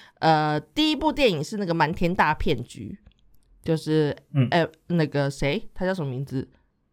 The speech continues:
Speaker 2: Jennifer，他叫什么？
Speaker 1: Lawrence。
Speaker 2: 小珍妮佛 Lawrence 演的，对。然后再来的话是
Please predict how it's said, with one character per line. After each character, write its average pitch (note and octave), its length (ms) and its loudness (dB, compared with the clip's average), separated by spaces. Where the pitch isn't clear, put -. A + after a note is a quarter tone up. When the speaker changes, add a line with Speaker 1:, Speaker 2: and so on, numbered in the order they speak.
Speaker 2:
Jennifer， F#3+ 840 2
他 G3+ 100 -4
叫 G3+ 80 -2
什 G#3 140 -4
么？ C3+ 80 8
Speaker 1:
Lawrence。 C#3 180 2
Speaker 2:
小 D3+ 160 4
珍 G3+ 220 0
妮 F#3 100 0
佛 D3 460 -4
Lawrence E3+ 640 0
演 A#2+ 320 -4
的， - 180 -6
对。 - 200 0
然 E3+ 160 4
后 F3+ 500 2
再 G#3 220 4
来 D3+ 180 2
的 E3 100 0
话 G3+ 160 2
是 F3 540 0